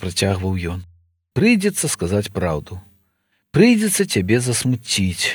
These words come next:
хоць гэта мне вельмі цяжка. Не раю да яго ехаць». «Чаму?» — спытала Іра.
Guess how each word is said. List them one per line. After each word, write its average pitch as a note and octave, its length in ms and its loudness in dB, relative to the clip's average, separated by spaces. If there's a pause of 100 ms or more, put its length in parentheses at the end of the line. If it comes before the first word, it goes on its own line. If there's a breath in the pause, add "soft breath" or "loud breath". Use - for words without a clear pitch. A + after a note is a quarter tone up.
хоць G#2 400 0
гэта F3 400 6
мне A#2 240 4
вельмі A#2 320 2
цяжка. F#2 560 -2 (680 loud breath)
Не F3 180 8
раю A2 320 6
да G2+ 80 2
яго G2+ 240 2
ехаць». F#2 560 -4 (800)
«Чаму?» — A2+ 460 0 (100)
спытала F#2 560 -4
Іра. F2+ 320 -8